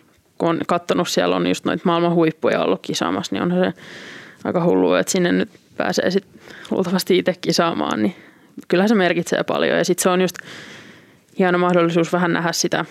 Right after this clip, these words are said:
muitten niin kuin kisaajien tekemistä ennen esimerkiksi just Tokioa, että vähän tottuu siihen, että saa siitä ainakin mallia, että mitä muut tekee ja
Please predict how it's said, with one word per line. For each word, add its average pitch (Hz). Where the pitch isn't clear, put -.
muitten 170
niin -
kuin 165
kisaajien 160
tekemistä 175
ennen 170
esimerkiksi 175
just -
Tokioa, 170
että -
vähän 160
tottuu -
siihen, -
että -
saa 165
siitä 220
ainakin 233
mallia, 185
että 160
mitä 165
muut 165
tekee 151
ja 170